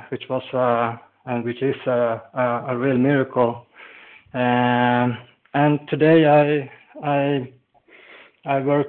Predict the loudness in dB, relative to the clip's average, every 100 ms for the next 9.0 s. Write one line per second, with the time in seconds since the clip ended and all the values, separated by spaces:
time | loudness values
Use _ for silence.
0 | -6 -4 -4 -2 -2 0 2 2 2 -2
1 | -4 -2 -2 -2 -8 -4 -4 -4 -10 -6
2 | -4 -4 -4 -4 -6 -4 -4 -6 -12 -6
3 | -4 -2 0 2 2 -2 -4 -2 0 0
4 | -4 -8 _ _ -16 -8 -2 -2 -2 -4
5 | -6 -6 -8 -12 _ _ -20 -20 -20 -20
6 | _ -10 -8 -6 -6 -6 -8 -8 -10 -12
7 | _ _ _ _ _ _ _ _ -20 -18
8 | -6 -2 0 0 2 2 2 0 0 -2